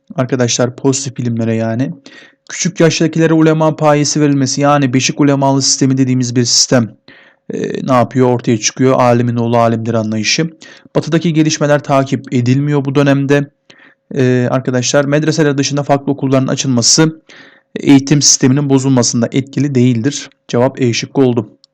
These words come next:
Geldik on üçe. Osmanlı Devleti'nde birinci Abdülhamit döneminde mali açıkların oluşması engellenmeye çalışılmıştır. Bu amaca yönelik olarak hangilerinin gerçekleştirildiği söylenebilir demiş bizlere.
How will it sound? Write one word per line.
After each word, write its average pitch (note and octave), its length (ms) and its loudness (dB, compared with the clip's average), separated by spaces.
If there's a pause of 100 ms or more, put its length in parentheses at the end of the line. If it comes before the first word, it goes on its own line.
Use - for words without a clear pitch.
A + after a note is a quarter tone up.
(1300)
Geldik C#3+ 320 0
on D#3+ 80 2
üçe. C#3+ 320 0 (1120)
Osmanlı E3 360 2
Devleti'nde E3 480 0
birinci D#3 280 2
Abdülhamit D#3 440 -2
döneminde D3+ 320 0
mali C#3+ 320 2
açıkların D3 460 -2
oluşması C#3 500 -4
engellenmeye C#3 540 0
çalışılmıştır. C3+ 720 -2
Bu C3+ 60 2
amaca C3+ 300 2
yönelik C3+ 420 0
olarak C#3 500 2 (420)
hangilerinin E3+ 640 0
gerçekleştirildiği C3+ 1080 0
söylenebilir A#2+ 840 0
demiş A#2+ 380 0
bizlere. A#2 520 0